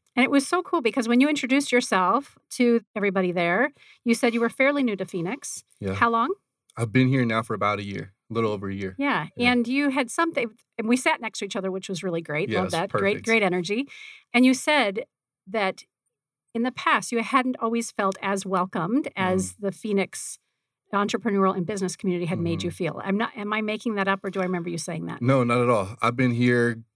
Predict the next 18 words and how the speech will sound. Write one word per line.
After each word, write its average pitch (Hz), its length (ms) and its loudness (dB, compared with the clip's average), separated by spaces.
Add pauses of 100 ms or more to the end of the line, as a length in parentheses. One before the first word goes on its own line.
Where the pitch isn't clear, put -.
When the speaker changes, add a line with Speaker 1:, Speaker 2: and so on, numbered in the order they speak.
(120)
Speaker 2:
going 117 300 2
on 113 220 -2
and 110 80 -2
off 110 180 0
for 110 100 -4
about, 101 300 2
I 104 40 0
would 101 120 -4
say, 104 380 -4
a - 40 -4
year 110 240 -4
and 110 80 -2
a 95 40 -4
half, 107 300 -2
taking 107 260 -6
vacations 101 500 -4
to 123 60 -10
Phoenix. 135 640 -4